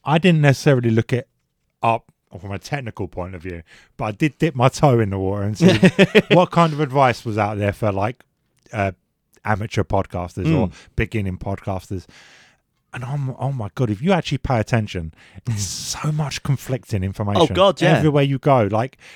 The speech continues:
Speaker 1: I joined a couple of Facebook podcast, podcast groups.
Speaker 2: Oh, they are the worst.
Speaker 1: And somebody will post, like, "How do I monetize my podcast?"
Speaker 2: <laughs>
Speaker 1: Oh, and you, you read the comments,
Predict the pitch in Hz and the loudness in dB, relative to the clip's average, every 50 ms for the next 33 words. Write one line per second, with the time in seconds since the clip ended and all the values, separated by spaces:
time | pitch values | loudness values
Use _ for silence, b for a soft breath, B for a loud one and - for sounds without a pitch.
0 | B B B 139 143 151 - - 151 156 147 135 123 - - 131 117 - 117 113 | B B B 0 0 0 0 2 2 2 2 0 -4 -4 -2 -2 -2 -2 0 -2
1 | 120 107 - 123 113 107 - - 113 110 _ - - 113 107 - - 90 90 90 | -2 -2 0 -2 -2 -2 -2 -6 -10 -10 _ -6 -6 -6 -6 -6 -10 -10 -10 -10
2 | - _ _ - - 117 - - - 104 95 - - - 123 113 95 92 - - | -12 _ _ -4 -4 -4 -4 -4 -6 -6 -6 -6 -6 -2 -2 -2 -2 -2 -6 -6
3 | 113 113 101 117 123 123 113 104 90 87 82 82 80 80 90 101 107 107 101 98 | -6 -4 -2 -2 0 0 0 -2 -2 -4 -8 -8 -8 -6 -2 0 2 2 2 2
4 | - - 185 185 170 175 160 156 147 147 147 - _ _ _ _ _ _ _ - | 2 2 2 2 2 0 0 0 -2 -2 -4 -6 _ _ _ _ _ _ _ -2
5 | - 147 135 120 - - 123 127 135 - - 151 147 160 156 160 151 156 151 151 | 0 0 0 0 -2 -4 -4 -4 -4 -6 -6 -4 -4 -2 -2 -2 -2 0 0 0
6 | 151 147 147 151 147 143 - - 147 139 127 - 143 143 135 - 151 151 - - | 0 -2 -2 -2 -2 -4 -4 -2 -2 -2 -2 -2 -4 -6 -4 -4 -4 -6 -6 -4
7 | - 123 107 95 87 - - 127 104 92 B B B B B B B - 117 117 | -4 -4 -4 -4 -6 -10 -12 -16 -16 -16 B B B B B B B -12 -8 -8
8 | 113 120 131 123 117 123 139 139 131 - 185 190 170 156 156 135 - 131 - - | -8 -6 -6 -4 -2 -2 -2 -2 0 4 6 6 8 8 6 4 2 -2 -2 2
9 | - 131 107 98 101 117 - - | 0 2 2 0 -6 -8 -12 -20